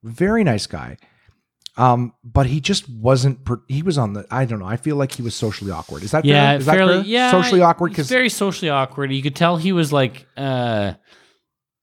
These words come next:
Speaker 2: like, he wasn't a storyteller. He was definitely someone who, I almost felt like he just didn't wanna talk. He would have been
Speaker 1: You
Speaker 2: just
Speaker 1: think so?
Speaker 2: fine if we didn't talk. Or if he had the light talk.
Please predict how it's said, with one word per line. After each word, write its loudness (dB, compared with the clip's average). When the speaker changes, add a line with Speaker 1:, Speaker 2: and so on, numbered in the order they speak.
Speaker 2:
like, 0
he 2
wasn't 4
a 2
storyteller. 0
He -4
was -4
definitely -2
someone -2
who, -2
I -4
almost 2
felt 4
like -2
he -2
just -4
didn't 0
wanna -4
talk. -8
He -4
would 2
have -4
been 0
Speaker 1:
You -4
Speaker 2:
just 0
Speaker 1:
think 4
so? 2
Speaker 2:
fine 2
if -8
we -6
didn't -6
talk. -8
Or -14
if -14
he -6
had -2
the -2
light -2
talk. -4